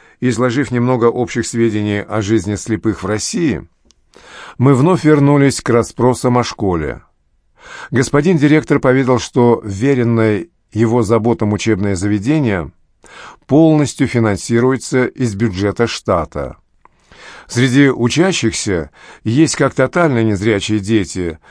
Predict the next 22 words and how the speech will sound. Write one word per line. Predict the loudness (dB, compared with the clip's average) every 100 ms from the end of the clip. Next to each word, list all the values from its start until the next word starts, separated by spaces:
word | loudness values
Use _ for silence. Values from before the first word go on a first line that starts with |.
| -12
так | -4 -2
и | 0
с | 0
остатком | -2 0 -2 -2 -4
зрения. | -2 -2 -2 -4 -8 -14 _ _ _ _ _ -20 -12
Обучение | -2 0 0 2 2 2
начинается | 0 0 0 0 -2 -6
с |
пяти | -4 -4 0
лет. | 2 2 0 -4 _ _ _ _ _ -20 -20
С | -12 -8
первого | 0 2 4 4 2
по | 2 -2
седьмой | 0 0 2 0
класс | 0 0 0
дети | -2 -2 0
учатся | 0 -2 -4 0 0
и | 0 -2
живут | 0 0 0
непосредственно | -2 -2 -4 -2 -2 -4 -8 -2 0 0
в |
школе-интернате. | -4 -2 0 2 0 -2 -2 -2 -2 -2 -4 -6 -8 -8